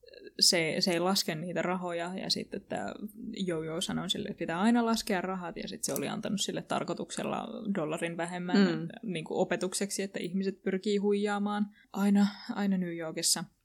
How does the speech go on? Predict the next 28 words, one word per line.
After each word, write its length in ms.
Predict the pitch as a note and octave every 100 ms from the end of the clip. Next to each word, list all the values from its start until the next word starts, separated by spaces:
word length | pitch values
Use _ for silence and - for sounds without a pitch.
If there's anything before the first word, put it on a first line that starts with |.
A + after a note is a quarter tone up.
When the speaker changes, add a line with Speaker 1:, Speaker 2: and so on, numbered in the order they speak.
| _ - -
Speaker 1:
Ja 80 | F3+
sit 140 | F3+
Helmut, 400 | F#3 E3 E3+ - - _ _ - _ - A3+ -
mulla 180 | G3 F#3
tuli 180 | F#3+
semmonen, 440 | F#3+ F#3 F3 D#3+ -
eiks 360 | F#3 F#3+ -
ne 80 | A3
muka 280 | G#3 G#3+ G#3
Itä-Saksassa 1080 | G#3 G#3+ A#3+ - G3+ - - F3+ - - F3+ - -
kukaan 540 | G#3 A3+ G#3 G3 F3+ F3
ikinä 340 | G3 G3 F3+
pyrkinyt 640 | - F#3 F#3 F#3+ E3+ - A3
huijaamaan 640 | G#3 F3+ E3+ E3+ E3 E3
mitään? 420 | F3+ G3+ F3 D#3+
Oliko 220 | E3+ F3
se, 200 | - F#3+ -
oliko 240 | G3+ G3+
se 120 | -
niin 260 | G#3+ A#3+ G3+
lepponen 480 | G3 G3 F#3 E3 D#3+
paikka? 360 | E3+ D#3+ - E3
Koska 240 | D#3+ -
sit 180 | G#3 G3+
tulee 200 | A3+ G#3+
semmonen 260 | G#3+ G3+
tosi 280 | G3+ G#3 F3
lepponen 540 | F3+ F#3 E3+ D#3+ D#3